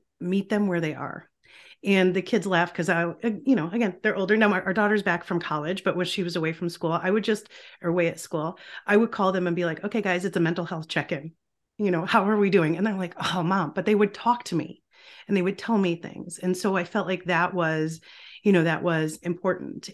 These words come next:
And again, our family, my nuclear family, and then my extended family with my sister, my brother-in-law, my parents, we're all very close. So we've always spent a lot of time together. And I think my kids knew that, that, you know, that we're all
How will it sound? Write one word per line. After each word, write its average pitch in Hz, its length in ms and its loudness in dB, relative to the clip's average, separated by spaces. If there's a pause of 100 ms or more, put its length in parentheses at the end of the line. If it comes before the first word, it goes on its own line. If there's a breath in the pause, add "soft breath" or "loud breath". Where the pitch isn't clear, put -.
And 175 380 0
again, 180 420 0
our 180 180 0
family, 170 680 0 (360 loud breath)
my 180 380 2 (800)
nuclear 196 500 4
family, 170 340 -2
and 175 160 0
then 165 120 0
my 156 120 0
extended 170 400 -4
family 165 220 -2
with 156 120 -6
my 156 100 -4
sister, 160 340 -6
my 160 100 0
brother-in-law, 151 500 -4
my 151 120 -8
parents, 156 400 -4 (300 loud breath)
we're 190 80 2
all 208 160 4
very 160 260 -2
close. - 420 -16
So - 280 -2
we've 185 160 2
always 180 320 -2
spent 147 240 -8
a 151 40 -12
lot - 200 -8
of - 80 -12
time 151 260 -6
together. 160 340 -10
And 156 120 -4
I 170 80 -4
think 170 360 -4 (420 loud breath)
my 185 240 2
kids 165 720 -8 (300)
knew 214 420 6
that, 165 220 -2
that, 165 260 0
you 220 80 2
know, 165 80 0
that 156 180 -2
we're 175 220 0
all 160 460 -4